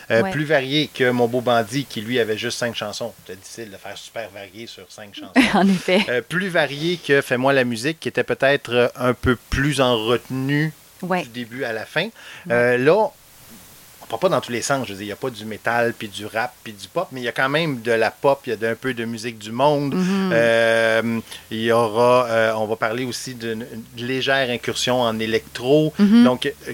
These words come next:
Speaker 1: couple de trucs. Mais il y a aussi, bien qu'on ait entendu pas de café, pas de fun en ouverture d'émission, il y a aussi No Coffee, No Fun sur
Speaker 2: Oui.
Speaker 1: l'album qui vient la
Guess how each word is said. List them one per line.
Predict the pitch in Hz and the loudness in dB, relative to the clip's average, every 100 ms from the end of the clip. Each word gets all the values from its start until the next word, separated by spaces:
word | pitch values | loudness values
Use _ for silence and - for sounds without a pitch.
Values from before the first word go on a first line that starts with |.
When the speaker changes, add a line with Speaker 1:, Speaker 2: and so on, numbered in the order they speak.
| - | -4
Speaker 1:
couple | 156 | 0
de | 131 | 0
trucs. | 123 254 277 - | 0 -2 -4 -4
Mais | 147 277 311 | 0 0 -2
il | 131 | 0
y | 135 | 4
a | 185 | 6
aussi, | 151 - - 220 | 6 2 -2 -4
bien | 226 123 151 | -4 -4 -4
qu'on | 190 143 | -2 0
ait | 139 | 2
entendu | 127 127 120 120 160 | 2 2 0 -2 -2
pas | 165 | 0
de | 160 | 0
café, | - 123 147 | 0 0 0
pas | - 117 | 0 -2
de | |
fun | - 156 160 131 110 113 | 0 0 2 0 -4 -4
en | 110 107 | -4 -4
ouverture | 110 110 - 135 | -4 -4 -4 -8
d'émission, | 113 104 - 202 - - - | -8 -6 -4 -4 -6 -18 -6
il | 139 | -2
y | |
a | 208 | 0
aussi | 165 - 208 | 0 -6 -8
No | 175 185 | -6 -6
Coffee, | 160 135 - | -8 -10 -12
No | 190 135 | -16 -16
Fun | - 160 139 104 _ | -16 -16 -16 -20 _
sur | - 196 | -12 -2
Speaker 2:
Oui. | 285 359 - | 2 2 2
Speaker 1:
l'album | 143 147 127 | -4 -4 -8
qui | - | -8
vient | 110 131 139 | -4 -2 2
la | 120 | 2